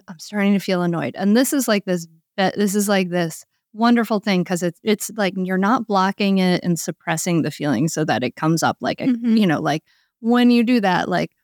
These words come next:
Speaker 1: you know, it's like you're pushing a beach ball under the water and then it just, like, pops up even higher and, like,
Speaker 2: Nope.
Speaker 1: With a bigger splash later, right? Like, explosive temper, right? Like, that's what happens.
Speaker 2: Mm-hmm.
Speaker 1: So instead, you're gonna name it to tame it.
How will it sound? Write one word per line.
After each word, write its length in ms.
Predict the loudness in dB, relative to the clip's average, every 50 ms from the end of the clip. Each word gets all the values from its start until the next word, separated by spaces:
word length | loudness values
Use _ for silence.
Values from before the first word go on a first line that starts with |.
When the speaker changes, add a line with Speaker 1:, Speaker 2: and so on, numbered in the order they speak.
| _ _ _ _ _ _ _
Speaker 1:
you 120 | 0 0 2
know, 200 | 2 0 -2 -2 -4
it's 140 | -6 -2 -2
like 180 | -2 -2 -2
you're 100 | -6 -8
pushing 380 | -10 -4 -2 -2 0 2 2 2
a 60 | 4
beach 240 | 4 2 0 0 0
ball 160 | 0 0 2
under 180 | 2 2 0 0
the 80 | -2
water 300 | -2 -2 -2 0 0 -2
and 160 | -2 -2 -2 0
then 120 | 0 0
it 120 | 0 -2 -2
just, 240 | -2 -4 -4 -2 -2
like, 140 | -2 -2 -4 -8 -10
pops 340 | -8 -8 -8 -8 -6 -4 -2
up 140 | -2 -2 -2 -6 _ _ _ _ _
even 280 | -4 -4 -2 -2 -4 -4
higher 680 | -2 0 2 2 2 2 2 0 2 2 2 2 2 2
and, 180 | 0 0 0
like, 240 | 0 -2 -2 -4 -6 -8
Speaker 2:
Nope. 300 | -4 -2 0 0 -2 -4 _ _ _ _ _ -8 -6
Speaker 1:
With 120 | -2 0
a 100 | 0 -2 0 0
bigger 300 | -2 0 2 0 0 0
splash 460 | -2 -4 -2 0 0 2 0 -2 -2
later, 320 | -2 -2 0 0 0 0
right? 280 | 0 2 2 2 0 0
Like, 200 | 0 0 -2 -2
explosive 680 | -2 -6 -6 -6 -10 -4 0 2 2 2 2 0 -2 0
temper, 360 | 0 0 0 0 0 -4 -6 -4
right? 340 | -2 0 0 0 0 -2 -2
Like, 200 | -2 -2 -2 -2
that's 300 | -2 -2 -2 -2 -2 -4
what 120 | -4 -2 0
happens. 400 | 0 -2 -2 -4 -8 -10 -12 -16
Speaker 2:
Mm-hmm. 60 | _ _ _ _ _ _ _ _
Speaker 1:
So 140 | _ 0
instead, 420 | 0 0 0 0 0 2 2 2 2
you're 100 | 2 0
gonna 180 | 0 0 0
name 240 | 2 2 2 4 2
it 100 | 2 2
to 100 | -2 -6
tame 300 | -6 -2 0 2 2 4
it. 220 | 2 2 0 -2